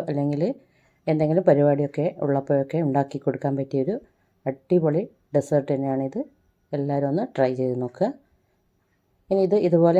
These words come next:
എല്ലാ ഭാഗത്തും ആവാൻ വേണ്ടി ഒന്ന് ഇതുപോലെ ഒന്ന് കുലുക്കി കൊടുത്തതിന് ശേഷം ബേക്ക്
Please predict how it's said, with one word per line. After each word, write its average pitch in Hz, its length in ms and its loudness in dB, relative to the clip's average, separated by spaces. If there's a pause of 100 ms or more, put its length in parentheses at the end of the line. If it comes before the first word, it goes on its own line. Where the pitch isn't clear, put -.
എല്ലാ 156 140 4 (120)
ഭാഗത്തും 147 340 2 (120)
ആവാൻ 147 280 2
വേണ്ടി 139 220 0 (100)
ഒന്ന് 147 200 0 (840)
ഇതുപോലെ 147 380 2
ഒന്ന് 175 140 2 (680)
കുലുക്കി 147 300 -2
കൊടുത്തതിന് 139 380 2
ശേഷം 165 260 -2 (120)
ബേക്ക് 135 180 2